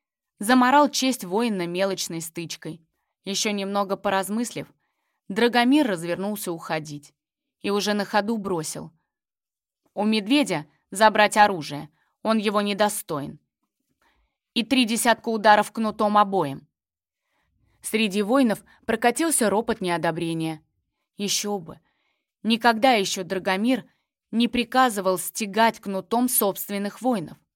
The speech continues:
Да еще и три десятка ударов.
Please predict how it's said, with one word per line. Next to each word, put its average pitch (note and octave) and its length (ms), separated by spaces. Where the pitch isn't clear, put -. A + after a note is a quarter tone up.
Да F#3+ 120
еще G#3 340
и A3 100
три G#3 260
десятка G3 520
ударов. F#3 560